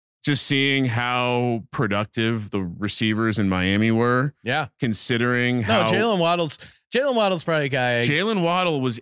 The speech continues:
Speaker 1: eighth overall in fantasy points last year. Tyreek Hill was second. Uh, and, and Tua was, like, in and out of the lineup.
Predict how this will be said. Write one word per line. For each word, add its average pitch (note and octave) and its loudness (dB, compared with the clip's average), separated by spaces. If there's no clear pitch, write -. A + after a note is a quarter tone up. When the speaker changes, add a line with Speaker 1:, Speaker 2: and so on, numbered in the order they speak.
Speaker 1:
eighth D#3+ 0
overall C3+ 0
in G#2+ -2
fantasy A#2+ -2
points D#2+ -8
last F2 -6
year. D#2 -8
Tyreek D3 -2
Hill C#3 0
was A2 -2
second. - -6
Uh, D3+ -8
and, D3+ -2
and C#3 -4
Tua F3+ 0
was, C#3+ -4
like, C3 -2
in C#3+ -2
and C3+ 2
out C#3 -2
of C3+ -2
the A#2 -2
lineup. B2+ 0